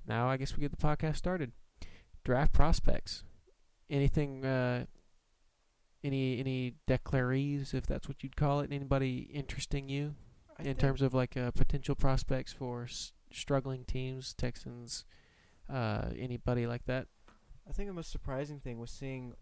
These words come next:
Speaker 2: Will Levis so highly, um, his draft stock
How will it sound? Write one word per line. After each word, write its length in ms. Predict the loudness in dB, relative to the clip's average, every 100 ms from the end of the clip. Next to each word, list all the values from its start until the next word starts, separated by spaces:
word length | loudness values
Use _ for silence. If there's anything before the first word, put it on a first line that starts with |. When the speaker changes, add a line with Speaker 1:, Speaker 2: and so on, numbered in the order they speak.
| -20 -10
Speaker 2:
Will 280 | -6 -4
Levis 680 | -4 -6 -6 -8 -8 -12 -16 -20
so 420 | -20 -12 -8 -8 -8 -10
highly, 640 | -10 -10 -8 -10 -12 -16 -20 -14
um, 380 | -10 -8 -8 -10 -12
his 140 | -14
draft 320 | -10 -8 -8
stock 320 | -8 -8 -8